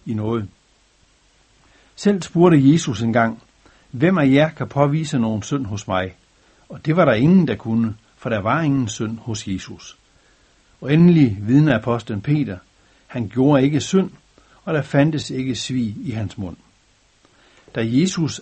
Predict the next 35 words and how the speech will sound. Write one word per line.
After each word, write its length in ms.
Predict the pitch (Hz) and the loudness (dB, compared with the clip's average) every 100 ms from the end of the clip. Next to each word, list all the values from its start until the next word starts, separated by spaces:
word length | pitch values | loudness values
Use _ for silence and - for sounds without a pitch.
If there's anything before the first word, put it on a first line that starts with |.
| - | -4
af 180 | 135 110 | -4 2
Gud 240 | 143 190 | 2 2
blev 260 | 190 135 107 | 0 -8 -2
gjort 260 | 151 131 | -2 -2
til 140 | - 110 | -6 -6
synd 280 | - 170 | -2 -2
for 140 | - 123 | -2 -2
dig 220 | 110 139 | 0 0
og 60 | 131 | 0
mig, 340 | 123 156 156 _ _ _ _ _ - | 0 -2 -4 _ _ _ _ _ -6
der 80 | |
var 120 | 101 120 | -2 -2
det 280 | 110 110 | -2 0
Jesus, 480 | 165 185 147 107 - _ | -2 -2 -6 -8 -14 _
der 80 | 143 | -4
måtte 260 | 139 135 127 | 0 0 0
lide 280 | 131 156 | -2 -2
straffen 500 | 143 - 117 143 127 | -2 -2 0 0 -6
for 120 | 110 110 | -10 -8
dine 340 | 110 123 131 | -4 -2 -2
og 80 | 117 | -2
mine 280 | 110 120 113 | -2 -2 -4
synder. 360 | - 110 107 90 _ _ _ _ _ _ _ _ | -4 -4 -4 -8 _ _ _ _ _ _ _ _
Og 160 | 143 127 | -8 0
det 160 | 180 | 2
er 60 | 175 | 4
jo 100 | 151 | 4
netop 300 | 139 131 120 | 2 2 -2
her, 320 | - 185 131 101 _ | -2 -2 -2 -6 _
at 180 | 131 117 | -8 -6
evangeliet 640 | 113 113 110 165 139 110 | -6 -6 -6 -6 -6 -8
kommer 260 | - 131 113 | -4 -4 -4
så 160 | 107 147 | -4 -8
stærkt 320 | - 135 143 | -6 -10 -10
frem. 300 | - 120 | -8 -8